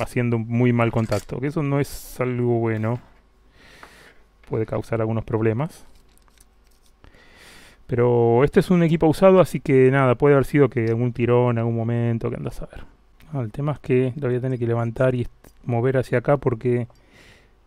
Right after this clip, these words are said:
uh, shit. Se me acaba de caer el pin.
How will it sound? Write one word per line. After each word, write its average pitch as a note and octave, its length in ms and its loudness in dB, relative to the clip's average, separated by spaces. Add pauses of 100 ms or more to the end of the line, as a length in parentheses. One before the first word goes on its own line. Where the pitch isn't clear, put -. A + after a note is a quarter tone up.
(220)
uh, C#3 360 0
shit. B2+ 440 -2 (1700)
Se - 140 -6
me A#2 100 0
acaba C3+ 220 4
de B2+ 100 4
caer C3 200 4
el A2+ 460 2
pin. A2 360 -2